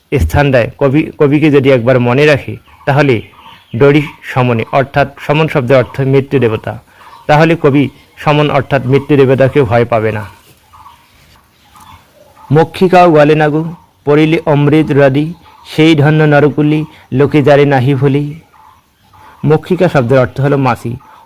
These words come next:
অমৃতে মাছি পড়লেও সে বেরিয়ে যেতে পারে না, তাই মানুষের মধ্যে সেই ধন্য যাকে মানুষ ভুলে যায় না। তাই কবি নিজেকে মক্ষিকার সঙ্গেও তুলনা দিয়েছেন।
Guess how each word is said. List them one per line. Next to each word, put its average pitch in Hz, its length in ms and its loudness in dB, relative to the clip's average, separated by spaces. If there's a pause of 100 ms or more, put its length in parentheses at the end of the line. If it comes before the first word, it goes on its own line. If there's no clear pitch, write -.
(100)
অমৃতে 175 420 0
মাছি 147 260 -2
পড়লেও 151 400 0 (220)
সে 160 160 -2
বেরিয়ে 139 340 2
যেতে 131 240 -2
পারে 107 220 -4
না, 113 180 -12 (380)
তাই 143 160 4
মানুষের 131 420 0
মধ্যে 151 240 0
সেই 143 260 -2
ধন্য 135 300 -2 (320)
যাকে 120 300 -2
মানুষ 127 280 -2 (340)
ভুলে 117 300 0
যায় 107 200 -4
না। 107 200 -14 (340)
তাই 151 220 2
কবি 147 320 2 (220)
নিজেকে 143 320 0
মক্ষিকার 131 560 -2
সঙ্গেও 131 320 -2
তুলনা 123 320 -2
দিয়েছেন। 113 360 -2